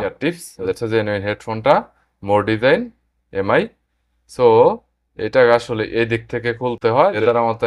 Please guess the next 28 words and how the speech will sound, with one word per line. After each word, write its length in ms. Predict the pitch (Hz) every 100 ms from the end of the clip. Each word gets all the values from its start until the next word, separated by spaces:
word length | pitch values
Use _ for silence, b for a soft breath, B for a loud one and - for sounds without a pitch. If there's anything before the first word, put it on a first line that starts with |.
| 113
একটা 220 | - 113 110 104 - 98
স্টেপ 220 | - 107 98
দেওয়া 140 | 110 104
রয়েছে। 200 | 101 107
এই 60 | 107
হলো 140 | 110 110
আসলে 320 | 104 104 101 98 90 _ _ _ _ _
জেনুইন 360 | 101 101 101 101 95
যে 60 | 98
হেডফোনটা, 420 | 104 - 113 117 180 -
সেই 160 | 104 95
হেডফোনটা 380 | 95 - 104 101
আসলে 200 | - 127 120
দেখতে 180 | 98 - 95
পাচ্ছেন, 280 | 95 123 170 -
পাচ্ছেন 240 | 98 104 98
প্রিমিয়াম 340 | 101 101 98 101 104
কোয়ালিটির। 400 | 101 101 127 160 b b b _
আর 400 | - 95 98 95 95 98
এখানে 220 | 107 107 - - 117
এল 100 | 127
অ্যাঙ্গেল 340 | 117 117 117 117 113
করে 160 | 110 104 95 _ _
থ্রি 180 | 110 104 101
পয়েন্ট 200 | 98 95 104
ফাইভ 220 | 98 101 95 - 98
এমএম 200 | 95
এর 60 | 95